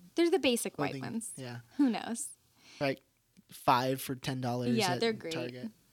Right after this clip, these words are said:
Speaker 1: Um, yeah, so those are some things that I really like, but you want me to tell you my five favorite things?
Speaker 2: I want, I want them in order,
Speaker 1: Okay.
Speaker 2: starting with number five, going to the number one most important baby product.
Speaker 1: Okay.
Speaker 2: So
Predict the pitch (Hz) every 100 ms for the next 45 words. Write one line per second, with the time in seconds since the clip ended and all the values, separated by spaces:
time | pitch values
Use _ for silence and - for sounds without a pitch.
0 | - _ _ _ _ 240 240 240 247 320
1 | 523 214 - 277 269 269 359 349 302 262
2 | 233 226 208 220 208 180 170 - - 302
3 | 240 196 - - - _ _ _ 220 208
4 | _ _ 214 220 208 208 202 208 202 190
5 | 180 190 180 - 160 165 226 - 269 294
6 | 349 381 - - - 147 170 170 160 175
7 | 196 196 185 180 - 180 185 151 147 -
8 | - 226 - 175 175 165 160 160 - 151
9 | 139 131 131 131 143 143 139 - 139 127
10 | - _ 156 151 151 160 165 165 160 151
11 | 143 147 147 143 165 143 - 156 143 131
12 | 131 131 127 123 120 113 117 - - -
13 | 220 196 196 143 131